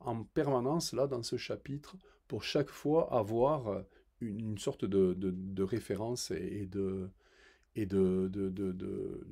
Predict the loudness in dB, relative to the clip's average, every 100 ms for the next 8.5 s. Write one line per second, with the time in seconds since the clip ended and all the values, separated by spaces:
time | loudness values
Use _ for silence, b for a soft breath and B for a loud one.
0 | -14 -14 -16 -16 -16 -14 2 4 4 2
1 | 2 0 2 0 0 0 0 0 0 -4
2 | -8 -10 -6 -4 -2 -2 0 0 -2 -2
3 | -4 -2 -2 0 -2 -4 B B -2 0
4 | 4 4 4 4 4 2 -2 -2 0 0
5 | 0 0 0 -4 -6 -4 -2 -2 B B
6 | B 0 2 2 0 0 0 0 2 0
7 | 0 -4 -2 -4 -2 -2 -2 0 2 2
8 | 0 4 4 4 -6